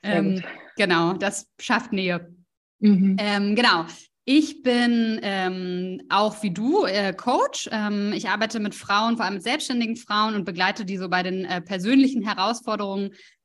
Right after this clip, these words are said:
Speaker 2: die so mit der Selbstständigkeit, äh, zustande oder damit zusammenhängen und vor allem auch bei so tiefer liegenden Themen. Also wir arbeiten ja oft so mit dem Mindset, ähm,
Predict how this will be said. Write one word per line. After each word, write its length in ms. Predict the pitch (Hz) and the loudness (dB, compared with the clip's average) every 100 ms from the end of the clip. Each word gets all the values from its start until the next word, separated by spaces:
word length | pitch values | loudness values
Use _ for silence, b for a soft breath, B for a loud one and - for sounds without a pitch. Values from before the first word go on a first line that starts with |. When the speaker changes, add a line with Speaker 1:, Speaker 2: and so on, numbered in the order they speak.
| _ - | _ 2
Speaker 2:
die 140 | 226 | 6
so 100 | 247 | 6
mit 120 | 240 226 | 6 4
der 120 | 196 | 2
Selbstständigkeit, 840 | 208 254 262 233 - 214 208 196 | 2 2 2 0 0 0 0 0
äh, 640 | - 196 185 185 185 175 | -4 -2 0 0 -2 -6
zustande 920 | 175 226 185 - 202 277 349 339 311 214 | -8 -6 -6 -2 2 4 4 4 2 0
oder 320 | 196 185 175 170 - - | 0 0 -2 -14 -14 0
damit 320 | 202 220 226 | 2 2 -2
zusammenhängen 640 | 196 196 285 359 330 339 B B - | -2 2 4 6 6 4 B B -12
und 160 | - 262 | 2 4
vor 200 | 269 226 | 4 2
allem 300 | 214 285 285 | 4 4 4
auch 340 | 226 240 240 - _ | 2 0 -2 -8 _
bei 280 | 208 214 220 | 4 4 4
so 120 | 214 | 0
tiefer 360 | - 302 320 214 | 0 2 2 0
liegenden 400 | 202 208 196 185 | -2 -4 -4 -4
Themen. 320 | 196 240 214 | 0 0 2
Also 220 | 170 170 | -2 -2
wir 160 | 190 - | -4 0
arbeiten 320 | 185 214 214 | 0 0 0
ja 100 | 202 | -2
oft 120 | 233 | -2
so 60 | 220 | -4
mit 120 | 185 | -2
dem 80 | 185 | 0
Mindset, 640 | 175 269 330 330 349 - B B B B - | 4 4 4 2 -4 -8 B B B B -8
ähm, 640 | 202 196 196 190 190 196 | -4 -2 -2 -2 -2 -4